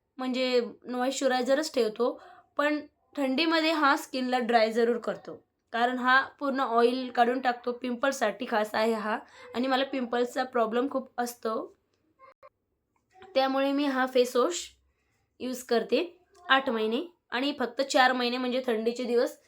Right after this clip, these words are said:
त्यामध्येच मी हा फेस वॉश यूज करते. आणि हा फेस वॉश पण खूप छान आहे. आणि चला तर मग, मी मॉइश्चरायझर कोणतं यूज करते, ते तुम्हाला दाखवणार आहे. ते आहे मी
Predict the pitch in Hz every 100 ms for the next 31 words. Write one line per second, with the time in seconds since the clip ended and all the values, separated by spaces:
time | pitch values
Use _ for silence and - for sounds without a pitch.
0 | _ - - _ 240 247 254 247 262 262
1 | 294 - - - - - 262 254 226 226
2 | 196 196 185 175 175 - - - _ _
3 | _ _ _ _ _ - 220 254 294 285
4 | 262 269 277 277 294 302 339 - 269 285
5 | 262 247 240 349 - _ _ _ _ _
6 | _ _ _ _ - 233 233 262 220 262
7 | 269 285 285 349 - _ _ 262 269 277
8 | 320 285 269 285 269 247 247 226 - 220
9 | 214 262 277 269 254 214 202 196 190 180
10 | 170 160 135 _ _ _ _ _ _ _
11 | 392 - - - _ _ 294 277 262 254
12 | 254 302